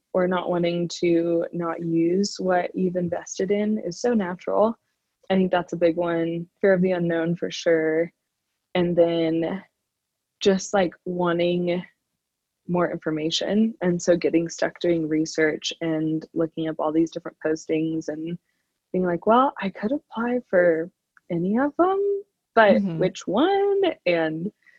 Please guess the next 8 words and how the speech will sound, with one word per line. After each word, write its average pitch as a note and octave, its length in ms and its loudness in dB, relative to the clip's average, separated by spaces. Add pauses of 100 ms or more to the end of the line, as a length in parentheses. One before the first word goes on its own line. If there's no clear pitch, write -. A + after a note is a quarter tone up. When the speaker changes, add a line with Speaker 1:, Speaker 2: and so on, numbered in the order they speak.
(200)
Speaker 1:
so, E3 440 2 (380)
yeah, F3+ 220 6
I F3+ 120 2
think F#3 180 -2
a F#3 60 2
lot D#3+ 220 4
of D#3+ 160 2
just - 540 -8